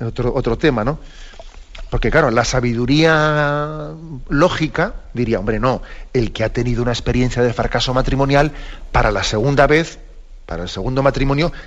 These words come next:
ya irá mucho más seguro, ya ha adquirido la experiencia, y entonces en el, en el segundo matrimonio tendrá ya, o sea, seguro que ya no mete la pata, porque ya ab-, tuvo experiencia en la primera,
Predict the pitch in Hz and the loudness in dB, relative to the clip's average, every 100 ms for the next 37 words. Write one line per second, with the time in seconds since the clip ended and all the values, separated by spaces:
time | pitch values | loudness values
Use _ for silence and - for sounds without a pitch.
0 | - 104 110 113 120 139 143 - 123 - | -12 -2 2 2 2 2 2 0 -2 -2
1 | 95 147 139 104 110 - 113 117 117 120 | 0 2 2 2 0 0 0 2 2 0
2 | 110 127 131 139 - 151 180 - - - | 0 0 2 2 2 2 2 -6 -14 -14
3 | - 80 95 120 123 113 - 110 - 101 | -10 -6 -2 -2 0 -2 -4 -6 -6 -4
4 | 120 127 127 127 135 139 143 165 - - | -2 2 2 2 2 2 4 2 -2 -12
5 | - - - - - 95 107 117 123 127 | -14 -14 -14 -8 -4 0 2 4 4 4
6 | 123 80 62 - 98 - 85 101 123 131 | 0 -4 -10 -6 -6 -4 -4 0 2 2
7 | 123 139 135 127 113 101 143 151 98 76 | 2 2 2 0 0 2 2 2 0 -2
8 | - 92 95 113 113 123 - - 127 120 | -4 -4 -2 -2 -2 -2 -2 -2 0 0
9 | 113 120 120 117 120 120 123 135 151 160 | 0 0 0 0 2 2 2 2 2 2